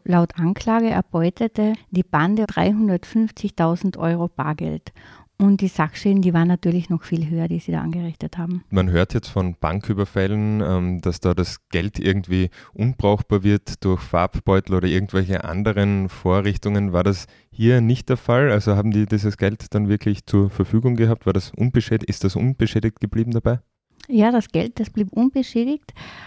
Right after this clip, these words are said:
Speaker 1: Ähm, der Geldautomat, also der Bankomat, der wurde zwar zerstört und in tausend, ähm, Stücke zersprengt, wenn man so will,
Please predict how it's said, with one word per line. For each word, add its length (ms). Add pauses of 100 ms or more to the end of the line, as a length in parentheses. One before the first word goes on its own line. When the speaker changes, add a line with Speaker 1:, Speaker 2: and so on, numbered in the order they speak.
(160)
Speaker 1:
Ähm, 240
der 120
Geldautomat, 920
also 140
der 100
Bankomat, 640
der 120
wurde 240
zwar 380
zerstört 720
und 180
in 140
tausend, 400 (180)
ähm, 260
Stücke 380
zersprengt, 540
wenn 100
man 160
so 220
will, 180